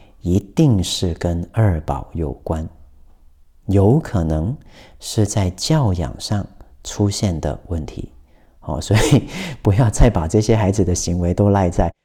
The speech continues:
一定是因为有二宝了，所以呢，他现在呢，就退化了。哦，真的不是这样的。就像我的孩子啊，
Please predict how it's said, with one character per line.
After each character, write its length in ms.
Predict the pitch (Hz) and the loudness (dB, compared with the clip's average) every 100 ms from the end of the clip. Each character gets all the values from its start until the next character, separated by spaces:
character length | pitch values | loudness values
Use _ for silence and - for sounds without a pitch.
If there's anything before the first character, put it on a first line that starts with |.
| _ | _
一 100 | - | 0
定 180 | 151 190 | 4 4
是 160 | 180 170 | 4 4
因 140 | 170 | 4
为 140 | 165 143 | 6 6
有 120 | 113 | 4
二 220 | 160 147 | 6 4
宝 280 | 123 123 120 | 4 2 2
了， 220 | 123 127 | 2 2
所 200 | 120 131 | 2 4
以 100 | 143 | 4
呢， 320 | 131 131 131 | 4 4 2
他 140 | 131 131 | 2 0
现 200 | 135 127 | 0 0
在 220 | 127 120 | 2 2
呢， 180 | 120 117 | 2 2
就 140 | 120 | 2
退 260 | 113 139 120 | 2 4 4
化 280 | 127 120 98 | 2 2 0
了。 140 | 87 | -4
哦， 140 | - 92 | -6 -4
真 160 | 151 170 | -2 2
的 140 | 143 - | 0 0
不 160 | 80 85 | -4 -2
是 280 | - 95 85 | 0 -2 0
这 160 | 85 | -2
样 200 | 82 71 78 | -4 -6 -10
的。 120 | 73 - | -16 -6
就 100 | 101 | -2
像 240 | 90 95 87 | 0 0 0
我 140 | 73 | -4
的 100 | 85 | -6
孩 220 | 78 78 | -6 -6
子 200 | 80 80 | -6 -8
啊， 120 | 76 | -10